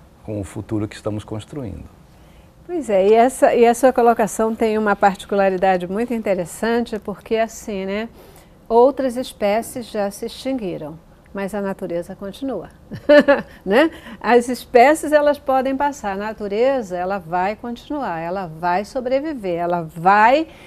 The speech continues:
Speaker 2: é, com certeza, é, se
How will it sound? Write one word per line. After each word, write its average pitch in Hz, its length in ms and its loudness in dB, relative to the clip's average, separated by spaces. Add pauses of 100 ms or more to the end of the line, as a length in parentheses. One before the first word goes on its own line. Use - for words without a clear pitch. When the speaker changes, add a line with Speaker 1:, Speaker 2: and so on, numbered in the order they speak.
(200)
Speaker 2:
é, 208 160 2
com 285 360 2
certeza, 247 760 0 (320)
é, 240 360 4
se 339 640 0